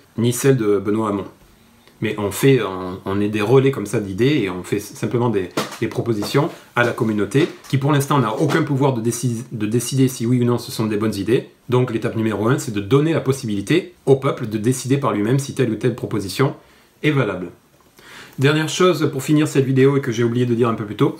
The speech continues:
quand tu dis si jamais il y a une, une alternance de droite qui prend le pouvoir, ils vont jeter tout ça à la poubelle, c'est tout à fait vrai. Et donc, euh, je l'ai dit plus tôt, il faut par l'éducation populaire éviter que, euh,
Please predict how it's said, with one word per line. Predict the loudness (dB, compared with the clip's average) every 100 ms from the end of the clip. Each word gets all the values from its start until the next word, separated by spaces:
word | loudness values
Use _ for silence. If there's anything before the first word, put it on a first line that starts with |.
| -14 -18 -4
quand | 0
tu | 0 0
dis | 0 0
si | 0 2
jamais | 2 4
il |
y | 4
a |
une, | 4 2 2 0
une | 0 2
alternance | 2 2 2 2
de | 0
droite | 2 0 -2
qui | -10
prend | -4 -2
le | 0
pouvoir, | 2 2 2
ils | -2
vont | -4 -4
jeter | -6 -2 -2
tout | -2
ça | -2 -4
à |
la |
poubelle, | -2 0 0 0 -10 -20 -10
c'est | -6
tout | -2 -2
à | -2
fait | 0
vrai. | 0 0 -4 _ _ -10
Et | -4
donc, | -2 -2 -6 -16 _ _ -10
euh, | -8 -8
je | -6 -4
l'ai |
dit | -4
plus | -4 0
tôt, | 0
il | 0
faut | -2 -2
par | 0 -2 -2 -4
l'éducation | -4 -2 -2 2 0 0 -2
populaire | 0 2 4 4 2 -2 -2
éviter | 0 2 0 0
que, | 0 0
euh, | 0 0 -2 -4 -4